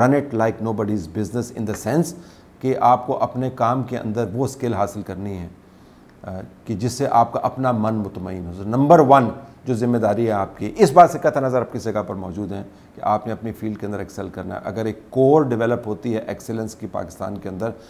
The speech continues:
अपनी मेहनत से, रियासत की तरफ मत देखें, अपनी मेहनत से अगर आप कोर, अ, उसको डेवलप करते हैं तो उसका फ़ायदा इज्तमाही तौर पर मुल्क को ही होगा।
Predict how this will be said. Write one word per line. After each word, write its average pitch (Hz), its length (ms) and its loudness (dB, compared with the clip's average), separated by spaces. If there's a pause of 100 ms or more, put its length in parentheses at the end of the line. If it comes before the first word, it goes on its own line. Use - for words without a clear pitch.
(140)
अपनी 214 300 4
मेहनत 151 280 4
से, - 200 -12 (840)
रियासत 143 420 8
की 175 80 0
तरफ 170 120 2
मत 139 180 6
देखें, 104 360 -2
अपनी 165 320 4
मेहनत 143 280 4
से 139 100 -6
अगर 120 180 0
आप 110 240 0
कोर, 117 400 -2
अ, 101 180 -10 (120)
उसको 113 200 -8
डेवलप 104 340 -4
करते 110 240 -6
हैं 113 140 -4
तो 117 80 -10
उसका 113 260 -8
फ़ायदा 104 520 -2
इज्तमाही 107 360 -4
तौर 101 160 -6
पर 110 100 -6
मुल्क 104 260 -8 (600)
को 107 100 -2
ही 104 100 -2
होगा। 87 340 -8